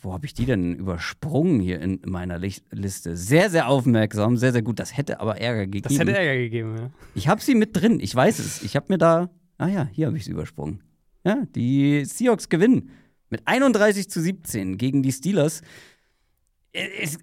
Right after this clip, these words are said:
Speaker 1: eigentlich gibt's ja ganz viele Storylines. Wir werden wahrscheinlich dann am Donnerstag, ähm, ein bisschen mehr drüber sprechen müssen, über
Speaker 2: Mhm.
Speaker 1: zumindest Teile davon, weil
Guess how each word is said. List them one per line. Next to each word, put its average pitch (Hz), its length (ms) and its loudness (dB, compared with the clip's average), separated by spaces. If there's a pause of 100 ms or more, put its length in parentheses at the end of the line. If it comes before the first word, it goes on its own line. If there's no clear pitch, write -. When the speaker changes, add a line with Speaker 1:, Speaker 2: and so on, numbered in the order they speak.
(100)
Speaker 1:
eigentlich 220 320 4
gibt's 202 160 -2
ja 180 60 2
ganz 175 200 2
viele 156 140 2
Storylines. 127 500 2
Wir 131 120 4
werden 147 120 4
wahrscheinlich 147 280 2
dann 135 140 0
am 120 100 0
Donnerstag, 127 500 2 (380)
ähm, 110 640 0
ein 107 120 -10
bisschen 113 300 2
mehr 113 340 4
drüber 107 240 -2
sprechen 110 380 -2
müssen, 110 480 2
über 98 440 2
Speaker 2:
Mhm. 139 260 -4
Speaker 1:
zumindest 104 440 -2
Teile 117 260 2
davon, 101 440 -2
weil 107 260 0